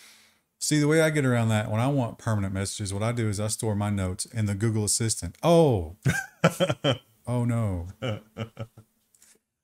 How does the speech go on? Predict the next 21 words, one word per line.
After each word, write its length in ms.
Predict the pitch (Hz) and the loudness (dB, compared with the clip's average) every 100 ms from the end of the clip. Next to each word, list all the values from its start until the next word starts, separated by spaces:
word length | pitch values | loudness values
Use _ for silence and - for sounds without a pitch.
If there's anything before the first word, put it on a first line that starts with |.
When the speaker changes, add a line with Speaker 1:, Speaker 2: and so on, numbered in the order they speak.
| _ - | _ 0
Speaker 1:
Well, 120 | 160 | 4
over 100 | 196 | 4
there 160 | 202 | 4
in 100 | 185 | 4
Turkey, 600 | 185 190 208 175 135 185 - _ _ - | 2 2 2 0 -2 -2 -8 _ _ 0
they 240 | 131 151 | 4 4
are 180 | 131 135 | 4 2
also 680 | - 185 180 156 151 156 - | 4 4 4 2 4 2 0
unhappy 640 | 180 214 185 165 110 107 - - | 2 4 4 2 0 -8 -12 -4
with 160 | 104 101 | -4 -2
Facebook 580 | - 123 - 127 180 117 | -2 -2 0 -2 -2 -2
and 180 | 98 - | -2 -2
all 220 | 110 113 | -2 0
of 60 | |
its 160 | 107 - | -2 -4
various 520 | 110 110 107 98 - | 0 2 2 0 -2
ilk 300 | 151 190 185 - - 131 | 0 0 -2 -16 -18 -10
because 840 | 131 180 208 165 214 214 - - - | -2 2 4 4 2 2 0 -2 -4
of 200 | 113 101 | -4 0
super 560 | - - 170 185 185 180 | 2 4 4 6 6 6
profiles. 960 | 185 185 175 147 117 90 - - - | 6 4 4 2 2 2 -2 -6 -6